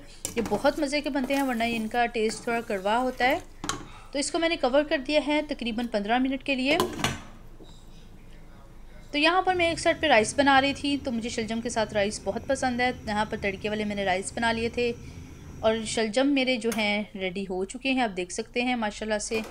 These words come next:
पन्द्रह मिनट मैंने इनको दम वाली आंच पर मैंने इनको cook किया है, क्योंकि शलजम हमारे already गले हुए थे। तो देख सकते हैं आप हमारे शलजम की final look कितनी प्यारी और कितनी tasty आई है। तो viewers बताइएगा आपको हमारी आज की recipe कैसी लगी और दुआओं में याद रखिएगा।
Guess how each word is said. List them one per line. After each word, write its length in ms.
पन्द्रह 260
मिनट 260
मैंने 180
इनको 200
दम 200
वाली 200
आंच 180
पर 140
मैंने 180
इनको 220
cook 220
किया 280
है, 180
क्योंकि 200
शलजम 360
हमारे 180
already 400
गले 220
हुए 120
थे। 280
तो 80
देख 160
सकते 280
हैं 80
आप 140
हमारे 200
शलजम 320
की 100
final 360
look 280
कितनी 260
प्यारी 380
और 60
कितनी 240
tasty 580
आई 200
है। 200
तो 80
viewers 600
बताइएगा 500
आपको 220
हमारी 260
आज 260
की 100
recipe 340
कैसी 280
लगी 360
और 160
दुआओं 340
में 140
याद 320
रखिएगा। 520